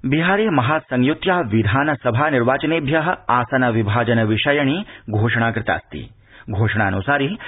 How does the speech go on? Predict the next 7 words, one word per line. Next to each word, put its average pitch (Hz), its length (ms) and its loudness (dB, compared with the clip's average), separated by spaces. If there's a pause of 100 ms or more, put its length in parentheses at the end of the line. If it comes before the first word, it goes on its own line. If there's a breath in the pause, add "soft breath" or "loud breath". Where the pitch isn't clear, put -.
(160 loud breath)
राष्ट्रिय 180 440 0
जनता 123 400 0
दलं 160 280 0
चतुश्चत्वारिंशदधिकैकशतासनेभ्यः, 131 2750 0 (380 loud breath)
कांग्रेस 214 300 0
दलं 117 300 2
च 151 220 -2